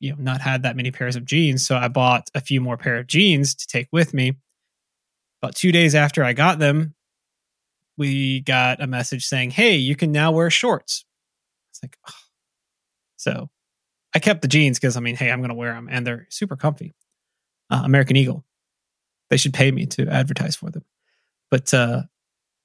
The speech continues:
anyway, so I went and bought some shorts. And so now I've got some shorts and some jeans to wear. So it's gonna be good. But, uh, yeah, just getting ready, gonna start packing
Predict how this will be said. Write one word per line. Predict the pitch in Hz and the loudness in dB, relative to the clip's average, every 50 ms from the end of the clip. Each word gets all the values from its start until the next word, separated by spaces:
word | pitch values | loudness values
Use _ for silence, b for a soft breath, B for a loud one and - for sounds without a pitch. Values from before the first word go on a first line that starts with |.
| _ _ _ _ _ _ - | _ _ _ _ _ _ 0
anyway, | - 170 170 156 135 127 | 2 4 6 6 4 4
so | 127 - 147 | 4 4 4
I | 135 131 | 4 4
went | 135 135 131 127 | 4 4 2 0
and | 131 120 | -2 -2
bought | 131 120 113 - | -2 -2 -2 -2
some | - 127 | -6 -6
shorts. | 120 - - 127 123 - - - - - - _ _ _ _ _ _ - | -6 -6 -6 -6 -8 -8 -8 -8 -8 -8 -8 _ _ _ _ _ _ -12
And | - 131 123 123 127 | -12 -10 -10 -8 -8
so | - - - - - 156 - 131 135 _ _ _ _ _ _ _ _ _ _ | -6 -4 -4 -6 -6 -8 -10 -12 -14 _ _ _ _ _ _ _ _ _ _
now | - 135 127 120 120 123 120 | -6 -4 -4 -4 -4 -6 -4
I've | 135 127 120 131 | -4 -4 -4 -2
got | - 120 123 120 - _ _ _ _ | -4 -4 -4 -6 -8 _ _ _ _
some | - - - 139 | -12 -6 -2 -2
shorts | 131 - - 123 123 - - | -2 0 -2 -2 -2 -4 -4
and | 127 127 120 127 | -2 -2 -2 -2
some | - - 123 | -4 -6 -6
jeans | 127 131 123 123 127 - - | -6 -4 -6 -6 -6 -8 -8
to | - - | -8 -6
wear. | 127 131 127 127 131 135 - _ _ _ _ _ _ _ | -6 -4 -4 -4 -4 -6 -8 _ _ _ _ _ _ _
So | - - - | -10 -8 -6
it's | - 135 - | -6 -4 -4
gonna | 131 123 | -4 -4
be | 127 131 | -4 -6
good. | - - - - - _ _ _ _ _ _ _ _ _ _ _ _ _ _ _ - | -6 -8 -10 -10 -14 _ _ _ _ _ _ _ _ _ _ _ _ _ _ _ -6
But, | 135 127 131 - - | -6 -6 -6 -4 -2
uh, | 131 127 123 123 123 135 _ _ _ _ | -2 0 0 -2 -4 -6 _ _ _ _
yeah, | - 143 156 151 139 143 135 _ | 0 2 4 4 2 0 -4 _
just | - 147 139 135 135 - - - - _ - | -2 0 2 2 2 2 0 -4 -6 _ 0
getting | 143 143 143 147 | 0 0 2 2
ready, | 143 139 143 147 143 | 2 4 4 4 4
gonna | 135 143 135 | 4 2 2
start | 131 - 151 139 - | 2 2 2 0 0
packing | - - 131 127 127 131 - 135 127 127 127 127 127 123 127 | -2 0 2 2 2 2 2 0 0 0 0 -2 -4 -6 -8